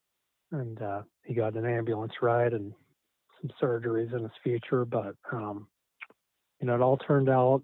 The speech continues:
I think the key thing, the key takeaway is be flexible in your plans and acknowledge that you might have a little bit of boot pen on the way up, meaning boot penetration. So you're kicking in through the crust. But once you put your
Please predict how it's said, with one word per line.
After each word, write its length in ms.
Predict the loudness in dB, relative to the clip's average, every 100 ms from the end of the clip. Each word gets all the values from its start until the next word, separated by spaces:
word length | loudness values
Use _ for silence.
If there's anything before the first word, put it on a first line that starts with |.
| _ -6
I 60 | -2
think 240 | -2 -2
the 80 | -6
key 260 | 0 0 2
thing, 300 | 0 0 -4 -12 _ -6
the 60 |
key 180 | 0 2
takeaway 640 | 4 4 4 6 6 6 4
is 80 | 2 -10 -14 -20 -20 -20 _ _
be 100 | 0 4
flexible 500 | 4 4 4 4 6
in 80 | 4
your 160 | 2 0
plans 580 | 2 4 4 2 2
and 100 | 0
acknowledge 540 | 0 0 2 4 2 0 0
that 180 | 0 0 -14 _ _ _ _ _ _
you 80 | 2
might 160 | 4 6
have 200 | 6 8
a 40 |
little 240 | 8 8 6
bit 180 | 6
of 160 | 4 4
boot 240 | 4 4 2
pen 480 | 2 6 6 4 0
on 220 | -2 2
the 80 | 2
way 240 | 4 4
up, 240 | 4 4 0 -14 _ _ _ _ -10 -10 -2
meaning 320 | -2 0 -4 2
boot 200 | 2 2
penetration. 880 | 2 2 2 2 2 2 2 -2 0 0
So 60 |
you're 160 | 0 0
kicking 440 | -2 -2 0 0
in 220 | 2 0 -2 -2
through 120 | 0
the 100 | 0
crust. 640 | -2 0 2 0 -4 -20 _ _ -20 -20 _ _ -8 2
But 80 |
once 140 | 4 4
you 60 | 2
put 220 | 2 0
your 120 | -2